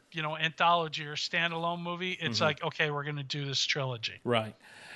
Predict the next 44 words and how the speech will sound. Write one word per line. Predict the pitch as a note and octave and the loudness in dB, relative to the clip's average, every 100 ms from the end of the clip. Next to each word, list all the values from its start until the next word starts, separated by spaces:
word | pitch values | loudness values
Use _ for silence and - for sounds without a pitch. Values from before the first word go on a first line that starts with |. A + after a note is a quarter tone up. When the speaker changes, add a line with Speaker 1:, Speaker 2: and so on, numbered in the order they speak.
| - | -4
Speaker 2:
Uh, | D#3 D#3+ F3 E3+ E3 - | 6 10 12 12 12 6
I'm | D3+ G3 G3 | 6 6 6
calling | G#3 A3 G#3 F#3+ | 8 10 12 10
the | F3 | 8
Obi-Wan | G3+ G#3 D#3+ C3 | 8 8 6 6
trilogy | - C3 A#2+ A#2 | 6 6 6 4
that | A#2 | 2
everyone's | A2+ A2 G2 | 2 0 -2
been | G#2+ | -4
hollering | G#2+ G#2+ G#2 G2 | 0 0 0 -2
for. | G#2 F2 - _ _ _ _ _ _ _ _ _ _ _ _ _ _ _ _ _ _ _ _ D3+ | -4 -6 -10 _ _ _ _ _ _ _ _ _ _ _ _ _ _ _ _ _ _ _ _ 0
Speaker 1:
Okay. | D3+ D#3 D#3 F3+ _ _ _ _ _ - - | 2 4 4 2 _ _ _ _ _ -18 0
I | D#3+ D3+ | 4 4
would | D#3 D3 | 4 0
love | C#3 - | -2 -2
to | |
see | - - C#3 | -6 -4 -2
that. | C#3+ F3 - - _ | 2 2 0 -20 _
Speaker 2:
Yeah. | A2+ A#2 A#2+ - _ _ _ - | -4 -2 -4 -8 _ _ _ -6
Speaker 1:
I | |
don't | F3+ A3+ A#3 | 0 0 4
know | A#3 A3+ | 4 6
that | G#3+ - | 4 2
that's | G3 F#3 - | 2 2 -2
gonna | G#3 F#3 | -6 -6
be | F#3+ | -6
what | F#3 F3+ | -4 -4
he's | F#3 E3+ | -4 -8
gonna | G3 F3+ | -8 -10
do, | D3+ G3 | -6 -4
though, | E3 D3 | -2 -2
because | D3+ D3 E3 | -4 -8 -6
the | |
one | D#3 F#3 G3 | 0 2 2
thing | A3 G#3+ | 2 0
they | F#3+ | 0
did | E3+ - F#3+ F#3+ E3 | 0 2 4 4 2
say | - F#3 D#3+ D#3 | 2 6 6 4
was | D#3+ D3+ - | -2 -4 -2
that | D#3+ D#3+ | -2 -2
it | D#3+ | -2
was | E3+ C#3+ | -4 -4
gonna | E3+ E3+ | -2 -2
be | C#3 - E3 D#3+ D#3 D3+ D3 | -4 -4 -2 0 0 0 -2